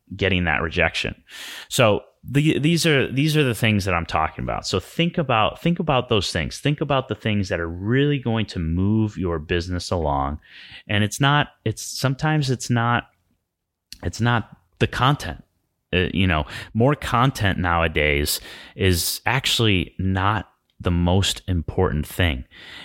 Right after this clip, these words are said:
It's the right content. It's the right message getting out to the right people. That's what it's all about. If y-, anybody can create more content, anybody can just create more, create more, create more.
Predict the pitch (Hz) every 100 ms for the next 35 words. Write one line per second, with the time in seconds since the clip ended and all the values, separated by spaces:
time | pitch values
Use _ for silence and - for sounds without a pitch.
0 | - 95 - - 85 82 92 98 104 123
1 | - - 104 87 - 76 87 - 80 80
2 | 85 98 127 104 90 - - 85 82 -
3 | _ _ - 98 90 87 - 101 - -
4 | - 82 76 78 85 95 - - 92 -
5 | - - _ _ - - - - 92 107
6 | - 87 - 76 71 76 71 60 - -
7 | - - 117 - 165 160 127 104 95 -
8 | - 95 73 80 76 - - 82 - -
9 | - - 131 131 123 - 98 87 - -
10 | 90 62 80 69 - - 87 - 78 71
11 | - 78 71 76 78 71